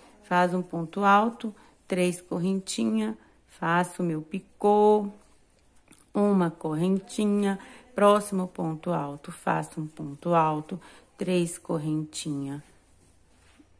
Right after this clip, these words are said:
Pera, gente, que meu, meu fio agarrou. E um picô, uma correntinha, pulo esse ponto alto, pon-,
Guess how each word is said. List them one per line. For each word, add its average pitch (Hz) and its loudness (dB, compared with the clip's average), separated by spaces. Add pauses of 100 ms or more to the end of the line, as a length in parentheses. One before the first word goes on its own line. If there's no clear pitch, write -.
(280)
Pera, 175 -4
gente, 165 -8
que - -8
meu, 160 -2 (260)
meu 180 -4
fio 170 -10
agarrou. 160 -12 (920)
E 220 2
um 185 2
picô, 233 6 (2500)
uma 180 2
correntinha, 196 0 (200)
pulo 240 8
esse 190 -2
ponto 170 -6
alto, 180 0
pon-, 202 -4